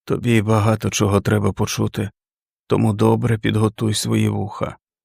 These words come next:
"Як ти?" запитав Джек. "Тобто, Боже, Спіді,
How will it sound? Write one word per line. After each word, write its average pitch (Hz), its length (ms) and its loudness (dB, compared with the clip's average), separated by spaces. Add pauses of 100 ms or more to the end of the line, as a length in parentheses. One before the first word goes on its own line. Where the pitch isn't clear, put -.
(800)
"Як 143 400 2
ти?" 110 240 2 (440)
запитав 101 560 0
Джек. 95 320 0 (380)
"Тобто, 113 480 0 (420)
Боже, 110 380 2
Спіді, 110 500 0